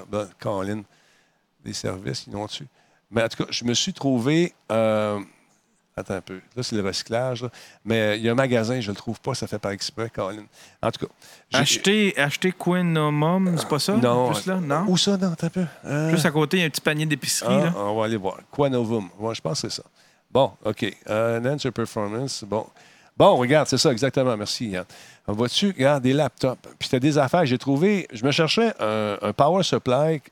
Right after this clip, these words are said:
Speaker 1: ça, là.
Speaker 2: Ouais.
Speaker 1: Soixante-dix-neuf piastres au lieu de deux cents quelques piastres.
Speaker 2: Ah, ouais.
Speaker 1: Ouais, il est usagé.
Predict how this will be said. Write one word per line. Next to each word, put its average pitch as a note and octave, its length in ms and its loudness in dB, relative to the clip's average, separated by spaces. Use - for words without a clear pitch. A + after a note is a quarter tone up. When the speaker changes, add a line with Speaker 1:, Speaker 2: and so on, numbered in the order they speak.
Speaker 1:
ça, E3+ 260 2
là. A#3 140 2
Speaker 2:
Ouais. D3+ 300 2
Speaker 1:
Soixante-dix-neuf B2 640 -2
piastres C3 360 -2
au - 20 -2
lieu G#2 180 -2
de G2 60 -14
deux A2 160 -2
cents A2 240 -2
quelques - 220 -8
piastres. - 360 -10
Speaker 2:
Ah, F3+ 240 4
ouais. D3+ 520 4
Speaker 1:
Ouais, G#2+ 200 2
il G#2 60 -4
est G2+ 140 -4
usagé. A2 440 0